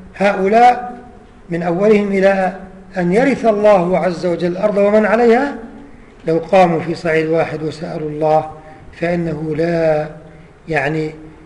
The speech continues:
في اللحظة نفسها، وكل عرض الحاجة تحدث بلهجته ولغته، لسمعهم أجمعين.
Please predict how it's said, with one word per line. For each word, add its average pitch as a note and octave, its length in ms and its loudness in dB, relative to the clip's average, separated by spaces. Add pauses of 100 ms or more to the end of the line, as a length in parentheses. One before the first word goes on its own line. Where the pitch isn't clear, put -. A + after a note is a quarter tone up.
(200)
في F#3+ 220 -2
اللحظة G#3 680 2
نفسها، G3+ 520 -2 (1040)
وكل F#3 360 0
عرض F3 260 4
الحاجة F3 480 0 (600)
تحدث F#3 380 -4
بلهجته F3+ 600 -4 (160)
ولغته، F3 480 -2 (560)
لسمعهم E3 760 -4
أجمعين. C#3+ 800 -8